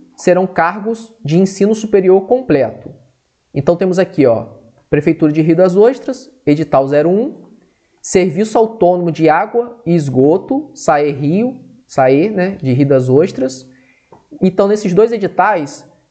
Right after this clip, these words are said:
tem dez questões de informática que serão cobrados. Ó, será a me-, a mesma quantidade de questões, né,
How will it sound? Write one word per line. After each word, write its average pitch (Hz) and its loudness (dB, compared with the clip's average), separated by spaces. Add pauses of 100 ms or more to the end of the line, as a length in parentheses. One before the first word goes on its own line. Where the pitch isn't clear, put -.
(140)
tem 170 0
dez 175 0
questões 208 -2
de 180 0
informática 160 -4
que - -12
serão 185 0
cobrados. 160 -2 (540)
Ó, 113 -2 (1500)
será 180 0
a 190 0
me-, 214 2
a 170 0
mesma 220 -4
quantidade 180 0
de 196 -10
questões, 196 -2
né, 160 -2